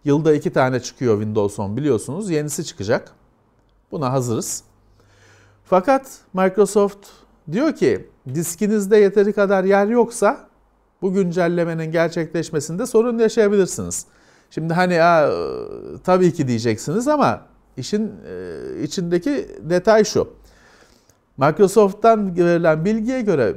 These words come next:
bu güncelleme başlarken diskte bu işin yapılması için yeteri kadar yer var mı diye kontrol etmiyormuş. Dolayısıyla az yer varsa güncelleme tamamlanamayıp yarım kalacak, hata verecek.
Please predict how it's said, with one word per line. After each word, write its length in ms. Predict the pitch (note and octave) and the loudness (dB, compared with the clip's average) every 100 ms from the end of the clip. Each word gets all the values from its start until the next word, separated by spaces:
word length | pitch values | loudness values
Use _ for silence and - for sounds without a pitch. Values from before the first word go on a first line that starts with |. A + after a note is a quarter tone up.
| - - | -6 -4
bu 180 | A3 | -2
güncelleme 880 | G#3+ G#3 F#3+ G3+ G#3 G3+ G#3 C4 C#4 D3+ | 0 -2 2 2 4 0 0 -2 -4 0
başlarken 920 | D3+ E3 - A3+ C4 A#3+ F3+ F#3+ D#4 - _ _ C3+ C#3+ | 2 2 0 0 0 0 0 0 -4 -18 _ _ -8 -4
diskte 500 | G3+ - - A3 E3+ | -4 -4 -2 0 0
bu 140 | G#3 | -2
işin 240 | G3+ G#3+ | -2 -2
yapılması 560 | F#3+ F#3 G3+ F#3 F#3+ G#3 | -2 -2 -2 -4 -4 -4
için 240 | F#3 E3+ | -4 -4
yeteri 340 | D#3+ E3 G3 G3+ | -4 -2 -2 0
kadar 320 | G3 E3+ D#3 | -2 0 0
yer 200 | E3+ G3 | 2 0
var 200 | G3+ G3 | 2 2
mı 160 | D#3+ D#3+ | 0 -2
diye 140 | C4+ | -2
kontrol 380 | A#3 G3+ G3 C4 | -2 -2 -2 2
etmiyormuş. 640 | A#3 A#3 A#2+ F2 - - - _ _ _ _ _ | 2 2 -4 -6 -10 -16 -20 _ _ _ _ _
Dolayısıyla 800 | E3 A3 A#3+ A#3+ A#3+ G#3+ G3+ F3+ - _ _ - | 2 6 6 4 0 2 4 2 -4 _ _ 2
az 260 | G#3+ A3 | 2 4
yer 180 | F#3 D3+ | 2 2
varsa 640 | C3 B2+ B2+ C4 D#4+ E4+ G#4 _ _ _ _ _ - | 4 2 2 2 2 0 -10 _ _ _ _ _ -6
güncelleme 640 | F3 G#3+ G3+ G3+ G3+ G3 | -2 0 2 2 2 -2
tamamlanamayıp 840 | G3+ G3+ G#3 G3+ G3+ G3+ D#3+ A3 A#3 | 0 0 2 0 0 0 -2 -4 2
yarım 280 | A3 G#3+ F3+ | 2 2 0
kalacak, 420 | B2 C3 A#3 A#3+ | -2 -2 -2 0
hata 360 | A3 A3 F#3 | 0 2 2
verecek. 540 | B2+ G#2+ D3+ D4 - | 2 -2 -2 -4 -6